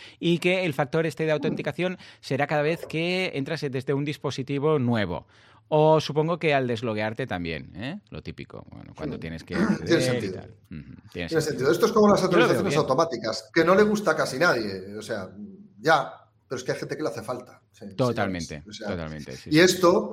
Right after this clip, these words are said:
Speaker 2: en cuanto a seguridad, y estamos en el mes de la ciberseguridad, que yo
Speaker 1: Claro.
Speaker 2: propongo que debería ser
Speaker 1: Madre mía.
Speaker 2: todos los años el año de la ciberseguridad, pero
Speaker 1: Sí.
Speaker 2: bueno, ok. Pues en un mes como este, yo creo que es una buena noticia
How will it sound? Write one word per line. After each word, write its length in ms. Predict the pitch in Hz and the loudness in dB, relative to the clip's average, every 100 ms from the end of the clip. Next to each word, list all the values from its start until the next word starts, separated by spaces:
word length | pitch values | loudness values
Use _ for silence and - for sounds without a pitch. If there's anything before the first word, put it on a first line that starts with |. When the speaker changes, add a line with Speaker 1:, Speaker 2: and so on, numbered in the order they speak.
| - | -6
Speaker 2:
en 60 | 127 | 0
cuanto 220 | 143 135 | 2 2
a 20 | |
seguridad, 500 | - 127 123 151 185 | 0 0 2 4 4
y 40 | 143 | 0
estamos 300 | - 156 147 | -2 -4 -4
en 60 | 107 | -4
el 100 | 104 | -2
mes 140 | 180 | -2
de 60 | 113 | -2
la 60 | |
ciberseguridad, 640 | - 131 113 101 104 185 | -4 -6 -6 -6 -2 0
que 140 | 208 113 | 0 0
yo 120 | 131 | 0
Speaker 1:
Claro. 180 | 107 123 | 2 2
Speaker 2:
propongo 300 | 143 147 135 | 4 2 2
que 80 | 127 | 2
debería 320 | 113 123 160 | 4 6 6
ser 180 | 151 151 | 6 4
Speaker 1:
Madre 260 | 101 113 87 | 4 -2 0
mía. 120 | 175 | 6
Speaker 2:
todos 240 | 233 214 | 6 6
los 180 | 190 190 | 0 0
años 520 | 233 240 254 262 - - - - | -2 0 -2 -2 -6 -14 -16 0
el 200 | 175 165 | 4 6
año 260 | 185 160 139 | 6 4 0
de 100 | 135 | 0
la 120 | 131 | -2
ciberseguridad, 680 | 143 127 123 120 117 110 98 | -2 -4 -4 -4 -2 -2 -4
pero 140 | 107 | -2
Speaker 1:
Sí. 60 | 127 | -2
Speaker 2:
bueno, 260 | 87 78 - _ - | -2 -6 -14 _ -14
ok. 140 | - - - - _ - - - - - | -10 -10 -12 -18 _ -20 -20 -20 -20 -6
Pues 200 | 143 143 | -2 2
en 160 | 151 151 | 2 4
un 140 | 175 | 4
mes 160 | 208 - | 4 4
como 220 | 180 185 | 2 2
este, 200 | 190 208 | 2 2
yo 100 | 175 | 4
creo 120 | 147 | 4
que 60 | 151 | 2
es 80 | 156 | 2
una 100 | 135 | 4
buena 200 | 139 127 | 4 2
noticia 500 | 104 113 - 107 | -2 -6 -10 -12